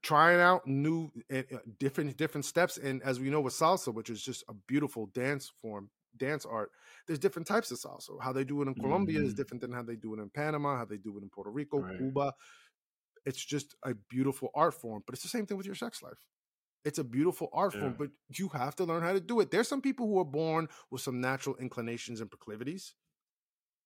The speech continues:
Speaker 1: just like they are with sports. But don't confuse good instincts with being good. It takes
Speaker 2: Yeah.
Speaker 1: skill, practice, critical oversight. You have a coach who's showing you and telling you what to do. That's your partner.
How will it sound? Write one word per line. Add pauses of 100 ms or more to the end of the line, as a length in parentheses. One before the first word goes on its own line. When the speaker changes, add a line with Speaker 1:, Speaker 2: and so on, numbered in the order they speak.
(140)
Speaker 1:
just
like
they
are
with
sports. (380)
But
don't
confuse
good
instincts
with
being
good. (1800)
It
takes
Speaker 2:
Yeah.
Speaker 1:
skill, (480)
practice, (920)
critical
oversight.
You
have
a
coach
who's
showing
you
and
telling
you
what
to
do.
That's
your
partner.